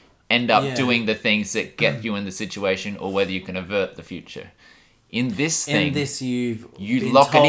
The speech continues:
Speaker 1: in.
Speaker 2: everything you're about to do.
Speaker 1: You lock it in. Every page turn, it gets locked in.
Speaker 2: Ah, yeah, it does
Speaker 1: That's, it's,
Speaker 2: make
Speaker 1: it's
Speaker 2: it
Speaker 1: a slight
Speaker 2: interesting.
Speaker 1: different change to it.
Speaker 2: Yeah. Mm. Well, I'm inclined. Well, I think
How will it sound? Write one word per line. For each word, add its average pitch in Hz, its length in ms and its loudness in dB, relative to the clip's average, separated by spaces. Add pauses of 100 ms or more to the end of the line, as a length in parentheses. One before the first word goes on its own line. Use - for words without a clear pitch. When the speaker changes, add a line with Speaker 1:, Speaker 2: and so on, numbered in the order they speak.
Speaker 1:
in. 127 80 2
Speaker 2:
everything 135 420 0
you're 120 160 0
about 110 320 -4
to 107 80 -14
do. 95 340 -12
Speaker 1:
You 104 140 -6
lock 135 320 2
it 120 100 -2
in. 101 160 0
Every 127 340 0
page 127 500 -4
turn, 107 260 -2
it 90 100 -10
gets - 280 -8
locked - 340 -6
in. 92 300 -8 (100)
Speaker 2:
Ah, 120 460 -10 (100)
yeah, 135 220 -12
it 113 120 -18
does 131 220 -16
Speaker 1:
That's, 117 260 -6
it's, - 220 -4
Speaker 2:
make - 80 -6
Speaker 1:
it's 120 100 -4
Speaker 2:
it 123 40 -4
Speaker 1:
a - 20 -6
slight 135 280 2
Speaker 2:
interesting. 127 140 -6
Speaker 1:
different 107 240 -8 (600)
change 117 340 -8
to - 120 -16
it. - 80 -18 (460)
Speaker 2:
Yeah. 123 220 -12 (880)
Mm. 104 360 -12 (1120)
Well, 104 220 -14
I'm 98 160 -16
inclined. 110 580 -8 (420)
Well, - 400 -6 (200)
I 123 80 -8
think 123 520 -10